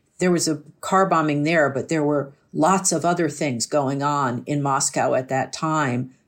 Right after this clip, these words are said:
similar situations of violence. So I was worried about that, but I think it was my youth. <laughs> I just kind of focused on the goal.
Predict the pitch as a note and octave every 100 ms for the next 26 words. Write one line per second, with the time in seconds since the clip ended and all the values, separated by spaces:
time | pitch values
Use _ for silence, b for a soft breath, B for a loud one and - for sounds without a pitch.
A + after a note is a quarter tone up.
0 | B - - G#3+ G3 E3 A#2 G#2+ - _
1 | - F3+ - D3+ B2+ B2 - G#2 G2+ -
2 | - - D3 D3+ D3 D3+ B2 C3 - -
3 | b b b b b b b - - F#3+
4 | D#3+ D#3+ E3+ G3 G3 F#3 F3 D#3 C3+ A#2
5 | - C3+ A2 - - D#3+ D#3+ E3 E3+ -
6 | A3+ B3+ F3+ D3 E3+ E3 E3+ D3 C#3+ D#3
7 | A#3+ C#4+ - - - - - - B3+ B
8 | G#3+ F#3 E3 F3 G3 - - F#3 E3+ D#3
9 | C#3+ _ - F3 F3 A#3+ - F#3+ F#3+ F#3
10 | F#3 D#3+ D#3 D#3+ E3+ F#3+